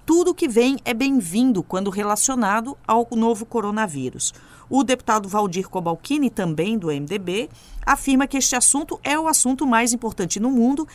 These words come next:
e que não há nada mais importante que a vacina e que, portanto,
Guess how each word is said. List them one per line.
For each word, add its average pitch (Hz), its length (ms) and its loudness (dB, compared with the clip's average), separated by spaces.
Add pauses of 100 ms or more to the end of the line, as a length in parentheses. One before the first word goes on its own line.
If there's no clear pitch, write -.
(180)
e 302 80 2
que 302 180 0
não 302 220 2
há 349 80 4
nada 254 320 4
mais 233 240 2
importante 233 500 -2
que 254 140 -4
a 247 40 2
vacina 233 500 0
e 185 40 -6
que, 277 120 -4
portanto, 262 600 -4